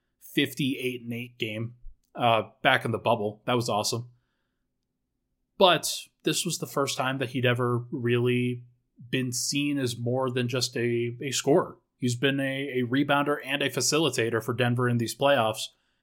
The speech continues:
and this was the best version of it, where he wasn't just setting up himself. He wasn't just trying to find his own baskets. He was setting the table for the team, doing everything that he needed to do. Those guys, the Kobe and Shaq comparison gets made a lot.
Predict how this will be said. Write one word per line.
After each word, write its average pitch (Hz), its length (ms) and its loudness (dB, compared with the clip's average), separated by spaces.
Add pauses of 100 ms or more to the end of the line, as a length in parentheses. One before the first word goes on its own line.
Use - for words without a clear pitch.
(140)
and 127 220 0
this 135 200 -2
was 135 220 -4
the 147 80 -4
best 120 340 -4
version 110 360 -2
of 98 100 -10
it, 87 160 -10 (200)
where 120 320 0 (380)
he 131 120 0
wasn't 147 420 0
just 131 260 0
setting 127 280 -2
up 120 140 -2
himself. 113 480 -2
He 123 80 2
wasn't 127 300 0
just 123 220 -2
trying 123 220 2
to 117 80 -2
find 117 260 -2
his 110 140 -6
own 110 180 -6
baskets. 107 480 -4
He 147 140 -2
was 127 200 -2
setting 123 300 2
the 135 80 -6
table 117 380 -2
for 104 160 -6
the 98 100 -8
team, 131 460 -4 (400)
doing 143 240 2
everything 123 380 0
that 113 120 -4
he 113 100 -6
needed 107 280 -8
to 104 80 -6
do. 107 320 -2 (540)
Those 143 220 2
guys, 151 440 0 (1160)
the 139 120 0
Kobe 165 320 2
and 156 80 0
Shaq 135 260 2
comparison 127 540 0
gets 123 180 0
made 117 160 4
a 113 80 2
lot. 110 400 2